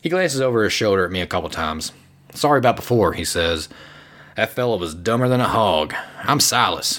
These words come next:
What's your name?" The accident was at least as much Silas's fault as the farmer's, but it doesn't seem shrewd to antagonize the man while he is driving me through the middle of nowhere. I tell him my name's Reed Durbin, and I'm twenty-six and on my way to Arkham.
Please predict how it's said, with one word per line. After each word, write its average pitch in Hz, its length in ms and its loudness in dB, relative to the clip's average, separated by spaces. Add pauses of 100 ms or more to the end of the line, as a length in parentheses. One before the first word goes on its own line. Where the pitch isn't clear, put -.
What's 160 180 0
your 170 140 4
name?" 85 280 -2 (1900)
The 131 100 0
accident 123 460 2
was 110 160 4
at 104 60 0
least 139 280 2
as 104 160 -2
much 123 400 2
Silas's 104 580 2
fault 87 360 0
as 85 140 -2
the 87 60 -8
farmer's, 80 580 -4 (200)
but 156 100 6
it 160 40 6
doesn't 175 220 2
seem 151 120 4
shrewd 135 320 2
to 123 100 2
antagonize 92 520 0
the 87 80 -6
man 82 180 -4
while 80 140 0
he 78 80 2
is 76 100 0
driving 82 320 2
me 78 140 0
through 82 220 -2
the 76 80 -2
middle 76 260 0
of 69 80 -4
nowhere. - 480 -6 (580)
I 135 80 0
tell 180 180 2
him 170 60 2
my 156 100 0
name's 143 300 0
Reed 139 220 0
Durbin, 98 480 -2 (160)
and 117 440 2
I'm 117 140 2
twenty-six 165 540 0
and 127 80 2
on 135 80 4
my 151 80 6
way 151 160 6
to 147 40 6
Arkham. 147 420 2